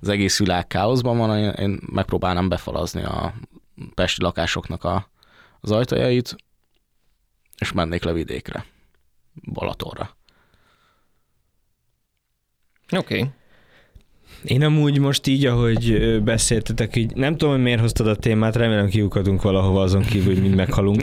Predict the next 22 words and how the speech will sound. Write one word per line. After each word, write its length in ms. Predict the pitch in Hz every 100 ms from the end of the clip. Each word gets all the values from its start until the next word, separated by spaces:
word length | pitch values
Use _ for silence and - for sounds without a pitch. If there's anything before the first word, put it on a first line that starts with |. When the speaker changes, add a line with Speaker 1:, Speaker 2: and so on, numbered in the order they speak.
| - -
Speaker 1:
<laughs> 60 |
Speaker 3:
Ö, 880 | 107 104 101 101 - 101 101 104 101 - - - -
de 380 | - 113 110 107
Speaker 1:
Most 160 | 107 107
mondtam 240 | 120 127
el, 60 | 123
hogy 80 | 117
nem 120 | 113
halok 240 | 101 95
meg. 160 | 123 120
<laughs> 40 | 160 - 175 143 175 - -
Speaker 3:
Eh, 380 | - 277 262 165 107 - - - - - 147 117 - -
késleltetek. 720 | 101 95 - 87 - - 92 - 113 135 -
Ö, 640 | 147 143 107 113 107 107 - - - _ _ _ _ _ - - _ _
de 140 | 123 131
én 140 | 131
most 220 | 139 131
így 120 | 131
arra 260 | 131 117 104
jöttem 500 | 101 98 - 104 98
rá, 260 | 110 113 107
hogy 340 | 107 104